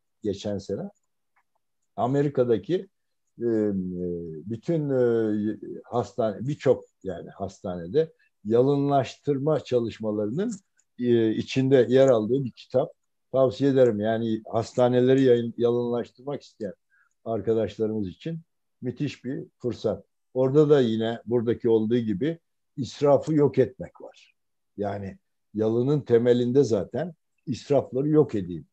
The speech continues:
mantığı var. E, yedi tane israf var. Yani, e, aklınıza gelebilecek bütün israfları bunların içine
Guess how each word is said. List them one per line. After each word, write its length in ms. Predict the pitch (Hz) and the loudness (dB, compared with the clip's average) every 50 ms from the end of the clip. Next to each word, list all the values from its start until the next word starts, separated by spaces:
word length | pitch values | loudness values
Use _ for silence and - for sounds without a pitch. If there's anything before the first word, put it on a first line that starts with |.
| _ _ _ _ _ _ _ _ _ _ | _ _ _ _ _ _ _ _ _ _
mantığı 500 | 101 101 98 95 92 95 - - 90 80 | -8 -6 -6 -6 -6 -8 -8 -8 -8 -6
var. 160 | 90 131 170 - _ _ _ _ _ _ - | -6 -6 -8 -8 _ _ _ _ _ _ -12
E, 40 | 156 | -10
yedi 380 | 160 139 151 202 233 208 254 247 | -6 -4 -2 -2 -2 -2 -4 -2
tane 280 | - 190 175 170 185 190 | 2 2 2 2 2 0
israf 320 | 151 - - 156 135 - | -2 -2 0 0 0 0
var. 340 | - - _ - - _ _ _ _ - | 0 -8 _ -20 -20 _ _ _ _ -8
Yani, 380 | - 151 175 170 143 117 95 - _ _ _ _ _ _ _ _ _ - 127 | -4 0 2 2 0 0 -4 -10 _ _ _ _ _ _ _ _ _ -8 -4
e, 340 | 117 107 104 104 104 - - - - - _ _ _ - - | -2 0 0 -2 -2 -6 -8 -14 -18 -20 _ _ _ -10 -2
aklınıza 480 | - 165 165 165 - 185 180 160 175 175 | 0 0 0 0 0 0 2 4 4 4
gelebilecek 580 | 165 170 170 170 170 170 165 151 175 160 165 | 6 6 6 6 4 2 2 2 2 0 0
bütün 240 | 165 185 185 220 226 | -4 -8 -6 -4 -2
israfları 600 | 180 147 - - 147 139 127 - - 156 165 180 165 | -2 -2 -2 0 0 0 2 2 2 2 2 2 2
bunların 340 | 156 156 160 165 165 160 | 0 2 4 2 2 2
içine 460 | 156 - - - 151 160 160 160 160 | 0 -4 -6 -6 -4 -2 -4 -4 -6